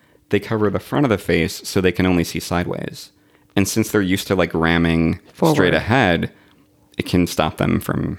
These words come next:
Speaker 1: ramming, apparently.
Speaker 2: Did that work?
Speaker 1: We'll see. So the bit about the blinders,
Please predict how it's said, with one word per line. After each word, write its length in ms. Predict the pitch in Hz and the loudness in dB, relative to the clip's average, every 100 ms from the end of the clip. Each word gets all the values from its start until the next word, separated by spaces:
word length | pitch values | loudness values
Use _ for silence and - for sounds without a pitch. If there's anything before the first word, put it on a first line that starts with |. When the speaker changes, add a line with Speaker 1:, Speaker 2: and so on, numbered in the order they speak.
| - | -6
Speaker 1:
ramming, 360 | 82 80 80 82 | -4 -2 -4 -6
apparently. 560 | - - - - 92 - _ - | -6 -8 -8 -8 -10 -12 _ -6
Speaker 2:
Did 120 | 175 | -4
that 240 | 139 131 - | -2 -4 -2
work? 540 | 135 220 294 - - - - - - - - - - - | 0 0 -2 -8 -20 -20 -20 -20 -20 -20 -20 -20 -6 0
Speaker 1:
We'll 120 | 101 | 0
see. 360 | - 76 76 123 - _ _ _ _ _ _ _ _ _ - | 2 0 0 -2 -8 _ _ _ _ _ _ _ _ _ -14
So 420 | - 123 113 - - _ | 0 2 2 0 -10 _
the 120 | 117 117 | -4 0
bit 180 | 139 | 0
about 220 | 143 120 104 | 2 0 -2
the 60 | |
blinders, 600 | 90 82 76 50 - - | -2 -2 -4 -4 -8 -12